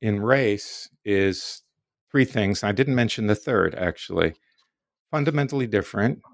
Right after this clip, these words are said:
R-, they have a racial essence, something in the blood, passed down the bu-, bloodline. Fundamentally inferior, and inferior sort of in a moral sense. That is,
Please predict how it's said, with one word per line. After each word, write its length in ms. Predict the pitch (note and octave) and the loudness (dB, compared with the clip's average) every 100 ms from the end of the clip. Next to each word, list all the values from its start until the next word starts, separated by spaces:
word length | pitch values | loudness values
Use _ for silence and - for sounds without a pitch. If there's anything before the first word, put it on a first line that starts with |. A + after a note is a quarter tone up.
| - | -8
R-, 120 | G#2+ - | -8 -6
they 100 | G2+ | -2
have 180 | F#2+ G#2 | 0 2
a 40 | |
racial 440 | G#2 G#2 - A#2+ | 4 4 2 0
essence, 400 | F#2+ F2 G#2 A2+ | 0 0 -4 -4
something 400 | - A#2 G#2 G#2+ | 0 0 0 0
in 260 | G#2+ G#2 A2+ | 0 0 0
the 80 | A#2 | 0
blood, 500 | G2+ F2+ E2+ F#2 F2 | -2 0 2 0 -4
passed 360 | F2+ G2+ - | 0 0 0
down 200 | G#2+ G#2 | 0 0
the 80 | G#2+ | 0
bu-, 200 | G2+ F2+ E2 - | 2 0 -2 -2
bloodline. 600 | G2 G2 E2+ E2 D#2+ G#2 - _ _ _ _ _ _ _ _ _ _ - | 2 2 2 -2 -2 -4 -8 _ _ _ _ _ _ _ _ _ _ -4
Fundamentally 920 | C#3+ C3 B2+ B2 A#2 A2 G#2+ G2 F2+ _ _ _ _ _ _ _ - | 0 2 2 0 0 2 2 0 -4 _ _ _ _ _ _ _ 0
inferior, 920 | A2 - - F3 F#3+ A2 E2+ G2 A#2 | 0 0 -4 -2 0 0 -2 -6 -8
and 140 | A2 G2+ | -2 0
inferior 520 | G#2 - C#3+ C3+ A#2+ | 0 -2 0 2 0
sort 240 | - B2 | -2 -2
of 80 | G#2+ | 0
in 80 | G#2 | 0
a 40 | |
moral 440 | F#2+ F#2+ G#2+ A2+ F#2+ | 0 0 0 0 0
sense. 520 | - E2+ E2 F#2 - | -4 -10 -8 -8 -8
That 200 | G2 F#2+ | -4 0
is, 380 | F#2+ F#2 - - | 2 2 -2 -12